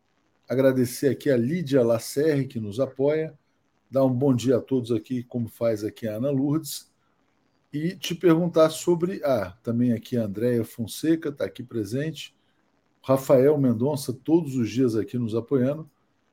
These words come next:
Malena Nogueira dando um apoio lá de Salvador. E eu te pergunto, Zé, sobre a efeméride do dia vinte e cinco de janeiro, além, evidentemente, do aniversário de São Paulo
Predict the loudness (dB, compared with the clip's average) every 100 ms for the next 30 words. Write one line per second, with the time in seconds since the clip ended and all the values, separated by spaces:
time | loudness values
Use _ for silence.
0 | _ _ _ _ 2 4 6 4 2 2
1 | 2 2 4 4 2 0 0 0 0 0
2 | 2 0 -2 -2 0 0 0 -2 _ _
3 | -20 _ _ -2 -2 4 4 4 0 2
4 | 2 2 2 4 2 2 2 4 2 0
5 | -6 -6 -6 -2 0 0 0 -6 -8 -8
6 | -8 -4 -2 -2 -2 2 4 4 -2 -4
7 | -4 -6 -4 -6 -4 -6 -2 -2 0 -2
8 | -4 -6 -6 -6 0 0 -2